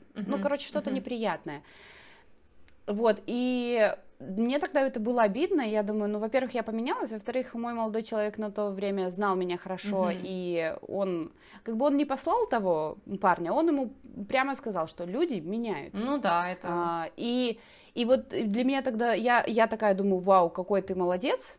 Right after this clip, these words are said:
Speaker 1: это
Speaker 2: Мгм.
Speaker 1: первое. А второе, какой тот нехороший <laughs>
Speaker 2: <laughs>
Speaker 1: одноклассник был.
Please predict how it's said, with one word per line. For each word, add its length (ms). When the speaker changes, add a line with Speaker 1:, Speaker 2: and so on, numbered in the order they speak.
Speaker 1:
это 200
Speaker 2:
Мгм. 60
Speaker 1:
первое. 400
А 140
второе, 800
какой 600
тот 340
нехороший 880
<laughs> 40
Speaker 2:
<laughs> 0
Speaker 1:
одноклассник 800
был. 200